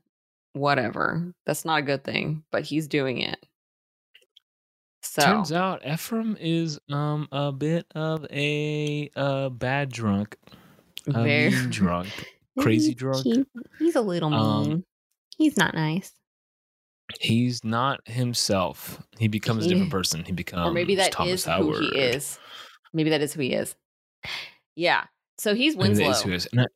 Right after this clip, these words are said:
Speaker 1: He's Winslow. He's been Winslow the whole time. Now he's like, it's
Speaker 2: Mm-hmm.
Speaker 1: like Doctor Jekyll, Mister Hyde. He starts drinking. He becomes Thomas Howard.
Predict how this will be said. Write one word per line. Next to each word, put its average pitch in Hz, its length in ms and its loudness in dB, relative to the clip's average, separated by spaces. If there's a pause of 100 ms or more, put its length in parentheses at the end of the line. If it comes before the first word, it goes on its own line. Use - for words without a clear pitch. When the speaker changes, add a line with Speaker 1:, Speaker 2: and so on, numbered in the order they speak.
(140)
Speaker 1:
He's 240 280 0
Winslow. 180 360 0
He's 196 160 -4
been 214 100 0
Winslow 196 200 0
the 170 60 0
whole 170 120 -6
time. 151 460 0
Now 165 480 0 (640)
he's 180 200 2
like, 147 320 4
it's 101 140 4
Speaker 2:
Mm-hmm. 101 100 2
Speaker 1:
like 151 120 0
Doctor 160 280 0
Jekyll, 165 320 0
Mister 147 240 -6
Hyde. 143 420 0 (480)
He 147 80 2
starts 156 300 2
drinking. 170 480 -2 (380)
He 262 100 2
becomes 156 300 0
Thomas 151 360 -2
Howard. 127 480 -2